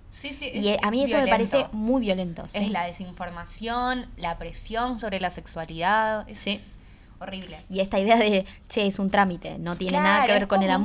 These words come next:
Speaker 1: un
Speaker 2: amor, no
Speaker 1: trámite.
Speaker 2: tiene nada que ver con el placer, tiene que ver con la incomodidad, tiene que ver", y, y no es para nada por ahí.
Speaker 1: No, el, para mí las relaciones sexuales son otra cosa completamente diferente.
Speaker 2: Sí. Pero bueno, dijiste lo del debutar y, y pensé en eso, pensé como en, en, en el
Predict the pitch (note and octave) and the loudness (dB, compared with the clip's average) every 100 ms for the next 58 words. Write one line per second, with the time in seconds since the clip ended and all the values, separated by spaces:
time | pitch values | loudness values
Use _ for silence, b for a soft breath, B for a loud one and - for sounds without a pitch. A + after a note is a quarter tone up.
0 | C4 C4+ C4 A3+ G3+ G#3 G3+ G3+ G3+ G#3+ | 2 2 2 0 -2 -2 0 2 2 0
1 | A3 G#3 F#3+ F#3+ G3 F#3+ F#3 F#3+ F#3+ G3 | 0 0 0 0 0 0 0 0 -2 -6
2 | F#3 F3 - A#3+ B3 B3+ B3 G#3+ G3+ G3 | -6 -10 -4 0 0 -2 -6 -6 -4 -4
3 | G3+ F#3+ F3+ F3+ F3 F3 F3 G#3+ A3+ A3 | -2 -2 -4 -6 -6 -8 -2 0 0 -2
4 | G3+ G3 G3 G3 F#3+ G3 G3+ A3+ C#4 - | -4 -4 -6 -4 -4 -4 -6 -6 -6 -6
5 | A3 A3 A#3+ G3 F3 G#3+ G3+ - - A#3 | -6 -6 -8 -8 -8 -10 -14 -12 -6 -4
6 | C#4 C#4+ A#3 G3 F#3 F3 F3 F3 F3+ C4 | -2 -2 -2 -4 -8 -12 -10 -8 -8 -6
7 | C4 F#3+ F3 G3 A3 F#3+ - G3 A#3+ - | -6 -6 -10 -10 -10 -12 -8 -6 -6 -8
8 | F#3 F#3+ F3 E3 E3+ A3 G3 F3+ F#3 E3 | -8 -8 -10 -12 -10 -8 -8 -8 -10 -10
9 | E3 F3 E3+ F3 F#3 - D#3+ F3 E3+ F#3 | -8 -8 -8 -10 -12 -14 -14 -12 -10 -12
10 | F3 B B - A3 G#3+ G#3 G#3 A#3+ G3+ | -12 B B -4 -2 0 -4 -2 0 2
11 | G3+ F#3+ G3 A3+ G3 - G3 F3+ G3 G3 | 2 0 0 -2 -4 -10 -10 -4 -2 -2
12 | F3+ F3 E3+ G3+ A3 G3+ F#3 - F3+ E3+ | -4 -10 -8 -6 -2 -2 -2 -6 -10 -10
13 | E3 E3 D#3+ D#3+ | -12 -12 -14 -16